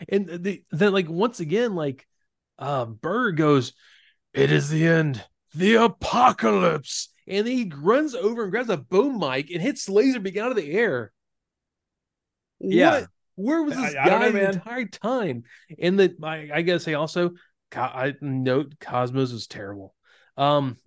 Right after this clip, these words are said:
Speaker 1: <laughs> anyways, back to where we were at.
Speaker 2: No, man. This, yeah, this guy's, uh, so, uh, so there's a big, uh, scuffle with Chip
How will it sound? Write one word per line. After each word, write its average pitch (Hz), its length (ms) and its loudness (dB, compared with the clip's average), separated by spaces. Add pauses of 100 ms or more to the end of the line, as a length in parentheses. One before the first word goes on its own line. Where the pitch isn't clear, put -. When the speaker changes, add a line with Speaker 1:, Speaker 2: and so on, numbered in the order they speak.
Speaker 1:
<laughs> - 880 -4
anyways, 240 640 4
back 226 300 0
to 214 80 -10
where 208 220 -4 (140)
we 214 80 -6
were 180 180 -4
at. - 500 -10
Speaker 2:
No, 120 260 -4
man. 113 260 -4
This, 127 180 -2
yeah, 123 160 0
this 120 140 -4
guy's, 113 300 -2
uh, 110 240 -4 (240)
so, 247 200 6
uh, 190 640 4
so 202 180 2
there's 226 180 6
a 233 40 0
big, 196 180 2
uh, 160 200 2
scuffle 185 440 2
with 127 140 -2
Chip 165 340 -4